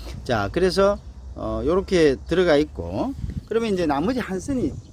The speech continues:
필요하죠. 근데 나머지 한 선은 우리가 이 이백이십에서 컴프레셔를 돌릴 때는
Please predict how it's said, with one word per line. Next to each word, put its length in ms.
필요하죠. 760
근데 160
나머지 380
한 260
선은 720
우리가 540
이 320
이백이십에서 1040
컴프레셔를 580
돌릴 320
때는 460